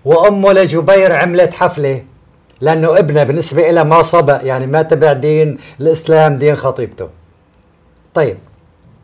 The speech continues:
قبل الرسالة مخطوبة عمرها عشر سنين، وبقيت الرسالة في مكة ثلاثة عشر سنة، صار ثلاثة وعشرين، وتزوجت بعد الهجرة بسنتين،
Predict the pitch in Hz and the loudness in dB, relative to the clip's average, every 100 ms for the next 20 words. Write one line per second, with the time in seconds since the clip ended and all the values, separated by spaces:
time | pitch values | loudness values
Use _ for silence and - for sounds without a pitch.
0 | _ _ _ _ _ _ _ 196 160 147 | _ _ _ _ _ _ _ 0 2 0
1 | 104 92 - _ _ _ 151 160 160 170 | -2 -12 -20 _ _ _ -2 0 0 0
2 | 180 170 165 165 160 - - 139 107 117 | 0 4 4 4 2 -4 -2 -4 -2 -6
3 | 156 165 139 139 123 107 104 95 - _ | -4 -2 -2 -2 -8 -14 -16 -18 -20 _
4 | _ _ _ _ _ 131 135 220 220 208 | _ _ _ _ _ -6 0 2 4 4
5 | 196 180 175 202 196 185 180 196 185 180 | 4 0 2 4 4 0 -2 -2 -2 -2
6 | 165 165 139 - 135 120 120 - _ _ | -2 -2 -2 -4 -8 -10 -12 -20 _ _
7 | _ _ _ _ _ _ _ _ - 175 | _ _ _ _ _ _ _ _ 0 2
8 | 165 156 - _ _ _ 151 139 131 110 | 2 0 -8 _ _ _ -6 -4 -4 -6
9 | 101 104 98 - _ _ _ - 156 170 | -10 -16 -18 -20 _ _ _ -4 -2 2
10 | 160 208 226 190 190 147 196 190 175 185 | 4 4 4 2 0 2 2 2 0 2
11 | 180 170 147 127 127 117 123 | 0 0 -2 -6 -4 -6 -8